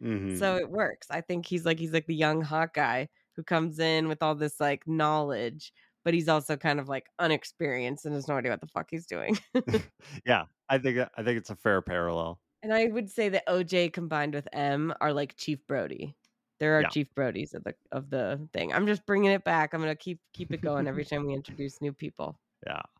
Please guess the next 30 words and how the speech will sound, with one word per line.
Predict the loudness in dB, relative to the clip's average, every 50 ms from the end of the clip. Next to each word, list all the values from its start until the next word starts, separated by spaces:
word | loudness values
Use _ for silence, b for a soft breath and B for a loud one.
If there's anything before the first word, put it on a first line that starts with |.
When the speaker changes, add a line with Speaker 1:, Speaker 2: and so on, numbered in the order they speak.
| b b b b
Speaker 1:
So, | 0 4 6 6 6 6 4
um, | 2 2 0 -2 -4 -6 -8 -10 -14 _ _ -10
then | -4 2 4 4 4 4 2
the | -2 -2 0 2
other | 2 4 4 4 0
thing | 0 -2 -2 -2 -2
that | -2 -4 -4
happens | -4 -2 -2 -2 -2 -2 -2 -2 -2 -4 -6 -10 -14 _ _ _
in | -4 -4 -2 -2 -4 -4
Clover | 2 4 4 4 4 2 -2 -6 -6 -6 -8 -6 -4
is | -2 -2 -2 -4 -6 -10 -14 -18 _ _ _
one | -4 2 4 4 4 4
of | 2 -2 -2 -4
the, | -4 -4 -4 -6 -8 -10 _ _ -14
is | -14 -12 -4
one | 2 2 2 2
of | 2 -4
the | -8
scary | -12 -8 -4 -2 -2 -2 -2 -4
scenes, | -8 -10 -10 -8 -8 -8 -10 -10 -12 -16 -20 _ _ _ _ _ _ _ _ -6
the | -4 0
little, | 4 4 6 6 4 2 2 -2 -4
the | -4 -4 -4 0 2
aliens, | 2 2 2 0 -2 -6 -8 -10 -10 -12 -12 -12 -14 -18 -20 _ _ _ -6
the | -4 0
little | 4 4 4 6 4 4
aliens. | 2 0 -2 -4 -6 -8 -8 -6 -4 0
Speaker 2:
In | 0 0
the | 2
barn. | 2 2 2 2 2 0 -2 -4 -6 -10